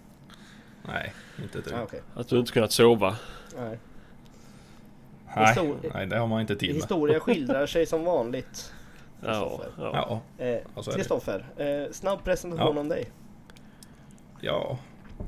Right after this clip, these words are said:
Speaker 1: Vad ska man säga om mig då? Ehm,
Speaker 2: <laughs> Ja.
Speaker 1: tjugoåtta år, från Säffle. Grävmaskinist.
Speaker 3: Mm.
Speaker 1: Och jagar och fiskar så mycket jag kan på min fritid.
Speaker 3: Mm.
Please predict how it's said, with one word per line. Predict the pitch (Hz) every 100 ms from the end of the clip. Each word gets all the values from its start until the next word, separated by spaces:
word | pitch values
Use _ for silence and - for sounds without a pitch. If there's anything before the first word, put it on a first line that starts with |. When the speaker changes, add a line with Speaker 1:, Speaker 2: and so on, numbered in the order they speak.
| - - - - - - - - -
Speaker 1:
Vad | -
ska | 123
man | 110 110
säga | 113 104
om |
mig | 101 113
då? | 131 - -
Ehm, | 123 110 107 107 107 -
Speaker 2:
<laughs> | 156
Ja. | 165 101 104 - - - -
Speaker 1:
tjugoåtta | - 135 131 123
år, | 120 117 131 -
från | 127
Säffle. | 131 123 - 117 131 - - - - - - - - - - - - - - -
Grävmaskinist. | 127 127 107 101 - 110 131 - - - - - - - - 131
Speaker 3:
Mm. | 117 - - - - - - 120
Speaker 1:
Och | 113 110 107 107 135 - - 131 - -
jagar | 196 139 120 98 82 127
och | 139
fiskar | 127 120 - 131
så | -
mycket | 123
jag | 110
kan | 110 117
på | -
min | 127
fritid. | 127 120 123 143 -
Speaker 3:
Mm. | 120 117